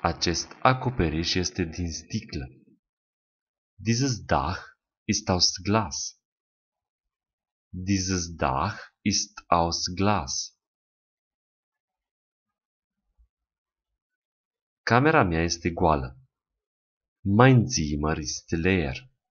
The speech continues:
Mein Zimmer ist leer. Baia este pe partea stângă. Das Badezimmer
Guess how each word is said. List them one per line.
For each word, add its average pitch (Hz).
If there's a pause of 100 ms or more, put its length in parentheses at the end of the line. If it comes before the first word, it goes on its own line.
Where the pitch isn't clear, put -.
(1600)
Mein 73
Zimmer 78
ist -
leer. 73 (3250)
Baia 80
este 92
pe 92
partea 76
stângă. 90 (1000)
Das 90 (120)
Badezimmer 87